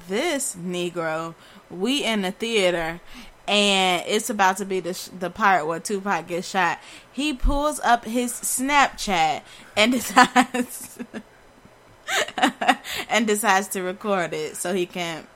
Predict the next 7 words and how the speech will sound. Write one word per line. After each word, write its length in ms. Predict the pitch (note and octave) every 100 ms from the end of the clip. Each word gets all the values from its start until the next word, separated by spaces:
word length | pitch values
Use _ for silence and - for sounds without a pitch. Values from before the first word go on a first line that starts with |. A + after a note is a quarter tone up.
| E3+
be 200 | F3+ F3
able 240 | E3+ F3+
to 180 | - F#3+
roll 260 | E3+ E3+ E3+
it 100 | E3+
back 240 | E3+ E3+ - - - - - -
later. 380 | F3 D3+ G#2+